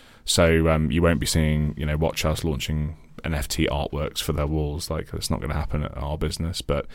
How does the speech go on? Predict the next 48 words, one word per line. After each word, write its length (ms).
you 120
may 180
see 200
us 200
in 80
the 100
near 160
future 380
look 180
at 120
doing 280
a, 260
uh, 200
a 80
to-, 280
uh, 420
a, 40
you 60
know, 100
a 60
coin 380
in 120
which 240
it 140
can 120
allow 300
people 480
additional, 600
um, 320
qualitative 560
access 400
to, 100
such 320
as 280
additional 320
training 340
resources 640
or 120
one-to-one 640
training 320
with 120
our 300
head 180
baristas, 680
or, 240
um, 460
also 280
additional 380